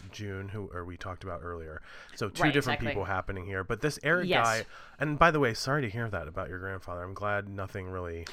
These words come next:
Speaker 2: Yeah,
Speaker 1: terrible
Speaker 2: no,
Speaker 1: came out of that.
Speaker 2: we caught it kind of before anything could
Speaker 1: Good.
Speaker 2: happen. So,
Speaker 1: But
Speaker 2: yeah.
Speaker 1: that's a great example. That's exactly what I'm talking about.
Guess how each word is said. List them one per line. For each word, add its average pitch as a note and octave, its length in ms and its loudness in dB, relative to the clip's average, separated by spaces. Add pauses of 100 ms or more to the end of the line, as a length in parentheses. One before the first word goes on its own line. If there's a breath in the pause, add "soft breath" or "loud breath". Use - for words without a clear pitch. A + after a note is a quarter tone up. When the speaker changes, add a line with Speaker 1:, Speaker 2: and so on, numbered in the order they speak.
(120 loud breath)
Speaker 2:
Yeah, G3 320 12
Speaker 1:
terrible E3 180 6
Speaker 2:
no, C#3 60 -6
Speaker 1:
came - 160 -8
out - 160 -6
of - 60 -8
that. E3+ 180 -4
Speaker 2:
we F#3+ 120 4
caught E3 340 8
it - 120 -2
kind D3 220 2
of C3+ 80 -2
before C#3+ 320 -2
anything C3 300 -6
could B2 180 -8
Speaker 1:
Good. A#2+ 100 2
Speaker 2:
happen. - 300 -4
So, - 300 -8
Speaker 1:
But D#3 80 6
Speaker 2:
yeah. D#3 80 10
Speaker 1:
that's F3 160 10
a - 20 8
great C#3+ 340 4
example. A#2 440 -2
That's G2+ 160 -2
exactly G#2 320 -2
what G2 80 0
I'm G2 80 -4
talking C3+ 160 2
about. G#2+ 180 2